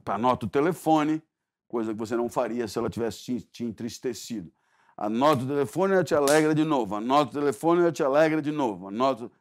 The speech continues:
né? Aí chega uma hora que depois dela te alegrar em dez encontros sucessivos, você vira pra ela e diz, "Escuta, é, dado que, é,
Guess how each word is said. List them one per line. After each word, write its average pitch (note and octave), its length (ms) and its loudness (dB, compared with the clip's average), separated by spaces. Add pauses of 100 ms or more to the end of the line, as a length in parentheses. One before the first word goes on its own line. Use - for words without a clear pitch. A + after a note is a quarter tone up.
né? D3 160 2 (220)
Aí B2 420 0 (180)
chega C3 280 -2
uma C3+ 180 0
hora C#3+ 340 4 (240)
que B2+ 120 -8
depois A#2+ 400 0
dela A#2 200 0
te G#2 140 -6
alegrar A#2 480 0
em G#2+ 100 -2
dez A#2 320 0
encontros A2 840 -6 (160)
sucessivos, D#3+ 960 -6 (340)
você B2+ 280 -8
vira A#2+ 260 -4
pra B2+ 160 -2
ela D3+ 200 4
e - 20 -4
diz, C3+ 180 -4
"Escuta, B2+ 680 -2 (480)
é, A#2 400 4
dado F3+ 460 4
que, A#2+ 420 -4 (540)
é, G2+ 480 2